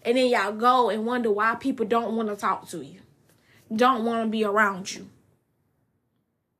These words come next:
Trina's podcast with Carisha was amazing. I don't care what nobody say. They said that lady was talking too much. That's what you're supposed to do on a podcast.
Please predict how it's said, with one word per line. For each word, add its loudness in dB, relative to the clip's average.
Trina's -4
podcast -4
with -6
Carisha -10
was -8
amazing. -10
I -2
don't -4
care -6
what -12
nobody -6
say. -12
They -4
said -6
that -8
lady -4
was -6
talking -8
too -12
much. -6
That's -6
what -12
you're -16
supposed -8
to -10
do -4
on -14
a -14
podcast. -14